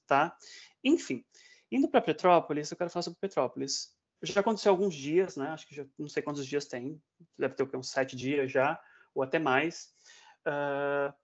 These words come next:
foi um caso que aconteceu, assim, já era um caso que a gente já esperava que iria acontecer, né?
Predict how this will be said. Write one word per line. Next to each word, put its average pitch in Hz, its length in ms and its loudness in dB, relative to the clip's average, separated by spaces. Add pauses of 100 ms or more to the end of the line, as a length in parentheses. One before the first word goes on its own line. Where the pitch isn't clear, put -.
(640)
foi 190 100 2
um 196 40 -2
caso 208 320 6
que 233 140 4
aconteceu, 214 920 2
assim, 208 400 -4
já 196 140 4
era 196 80 0
um 190 40 -4
caso 185 200 2
que 185 60 2
a - 40 4
gente 170 120 -6
já 180 100 4
esperava 156 420 0
que - 120 -6
iria 135 140 0
acontecer, 139 540 -4 (300)
né? 139 220 -8